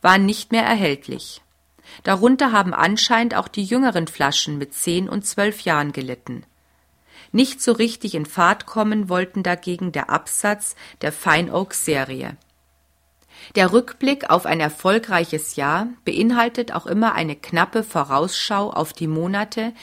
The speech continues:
die vor uns liegen. Der gesamte Absatz hochwertiger Whiskys wird in Deutschland in Summe erneut um fünfzehn Prozent zulegen. Zusammen mit Ihnen wollen wir dabei wieder deutlich stärker als der gesamte Markt wachsen.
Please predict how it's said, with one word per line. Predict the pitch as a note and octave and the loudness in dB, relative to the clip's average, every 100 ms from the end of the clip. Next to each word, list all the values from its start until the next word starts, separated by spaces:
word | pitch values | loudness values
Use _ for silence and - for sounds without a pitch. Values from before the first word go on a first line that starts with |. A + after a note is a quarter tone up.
| - - | -8 -4
die | A#3 | -4
vor | - E3 | 2 2
uns | B2+ C3+ - | 2 -2 -8
liegen. | - B2+ B2+ C3+ _ _ _ _ _ - - - | -8 -10 -12 -14 _ _ _ _ _ -20 -10 -4
Der | G3 | -2
gesamte | A3+ G#3+ B3 C4+ - | 0 4 4 2 2
Absatz | F#3 - - A#3 A#3 - | 2 0 0 -2 -2 -2
hochwertiger | A#3 B3 A#3 G#3+ G#3+ F#3+ E3 D#3 | 0 0 0 -2 -2 -4 -4 -2
Whiskys | A3+ - A#3 A#3 - - - - | -4 -4 -4 -4 -6 -16 -10 -4
wird | F#3 | -2
in | E3+ E3 | 0 0
Deutschland | D#3+ G3 - A3+ G#3+ | 2 2 2 0 0
in | F#3+ E3+ | -2 -6
Summe | - G#3 A#3 | -2 2 2
erneut | - D#3+ D#3 E3 G3+ | 0 -2 0 0 -2
um | - D#3+ | -4 -4
fünfzehn | F#3 G3+ - A3 | -4 -4 -4 -6
Prozent | G#3+ G#3+ G#3+ A3 A3+ | -4 -6 -4 -2 -2
zulegen. | - F3 D#3 B2 A#2+ C3+ - _ _ _ _ _ - - | -2 -2 -4 -4 -6 -10 -14 _ _ _ _ _ -20 -6
Zusammen | - G3 F#3+ A3 B3 | -2 2 4 4 4
mit | G#3 - | 2 -2
Ihnen | - A3+ C4 B3 | 0 2 2 2
wollen | F3+ F#3+ G3 | 2 2 2
wir | F#3 | 0
dabei | E3+ E3 D#3+ F#3 | 0 2 2 2
wieder | F#3 F3+ | -2 -2
deutlich | E3 E3 F#3 G3+ A#3 A3+ | -2 0 0 -2 -6 -4
stärker | - E3+ E3+ - G#3+ | -2 0 0 0 -2
als | - F3 - | -2 -4 -4
der | E3 | -4
gesamte | D#3+ - D#3 D#3+ G#3 | -2 0 0 0 -2
Markt | F3+ D#3 E3+ | 0 2 2
wachsen. | C#3 - - A2+ A#2+ | 0 -2 -6 -6 -8